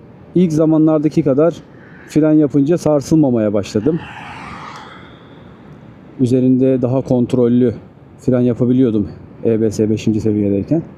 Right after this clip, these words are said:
Sonra işte beşinci seviyede kullanmanın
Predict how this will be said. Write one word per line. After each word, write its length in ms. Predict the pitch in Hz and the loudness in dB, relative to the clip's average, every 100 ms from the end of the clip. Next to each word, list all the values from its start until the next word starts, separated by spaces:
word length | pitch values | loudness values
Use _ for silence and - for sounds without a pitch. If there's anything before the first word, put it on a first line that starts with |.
| - - - - - - - | -20 -20 -20 -20 -20 -20 -12
Sonra 280 | - 170 196 | -2 0 0
işte 380 | 190 - 185 - - - - - - - - - - - - - | 0 0 -2 -2 -10 -20 -20 -20 -20 -20 -20 -20 -20 -20 -20 -4
beşinci 360 | 156 147 180 175 | -4 0 0 0
seviyede 640 | 180 175 175 170 180 170 - - | 0 2 2 2 0 0 -6 -4
kullanmanın 680 | 165 170 165 170 170 175 | 0 2 4 4 4 2